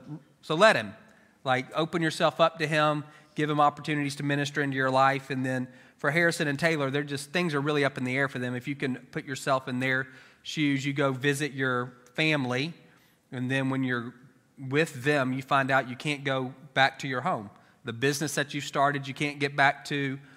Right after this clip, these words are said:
The schools where your kids are, the place where you've lived, you can't get back to any of those things, and you don't know when you're gonna be able to. And so they're really trying to just discern what is God saying to us in this season of our life, so you can be praying for them. And,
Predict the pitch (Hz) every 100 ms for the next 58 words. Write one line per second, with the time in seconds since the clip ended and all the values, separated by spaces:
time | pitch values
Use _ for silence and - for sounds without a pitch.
0 | _ - - 147 139 147 139 135 151 143
1 | 139 139 131 131 120 113 - 151 143 147
2 | 143 139 139 139 135 - 165 147 147 143
3 | 135 - 131 214 147 117 113 - 131 151
4 | 170 - - - - 117 151 170 160 170
5 | 165 160 147 143 143 120 - 101 95 113
6 | 139 127 147 170 165 - - - 139 156
7 | 147 160 147 139 135 139 - 127 151 139
8 | 135 139 139 131 139 127 - 139 135 131
9 | 135 127 120 120 - - - - _ -
10 | 123 127 - 143 131 131 117 117 117 117
11 | - 135 131 127 123 135 127 123 127 120
12 | 120 120 117 110 107